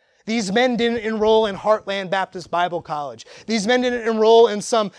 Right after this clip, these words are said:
Southern, uh, Southern Baptist theological seminary. They were just following Jesus. And this trial, this tribulation,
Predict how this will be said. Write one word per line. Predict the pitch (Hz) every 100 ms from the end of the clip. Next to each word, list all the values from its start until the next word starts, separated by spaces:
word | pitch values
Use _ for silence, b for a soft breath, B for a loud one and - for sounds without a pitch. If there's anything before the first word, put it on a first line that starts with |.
| B
Southern, | - 247 226 226 - 226
uh, | 180 185
Southern | - 240 226 202
Baptist | 214 220 214 -
theological | 226 208 208 220 196 214 208 - B
seminary. | - - 233 226 202 170 147 110 b
They | 208 233
were | 247
just | 175 226 - -
following | - 240 247 269 269 247 233 b b
Jesus. | 165 139 220 226 190 202 165 - - b b b b
And | 226 214 180
this | 170 285 285
trial, | - - 247 262 269 220 165 B B
this | 240 -
tribulation, | 262 226 247 240 262 - 226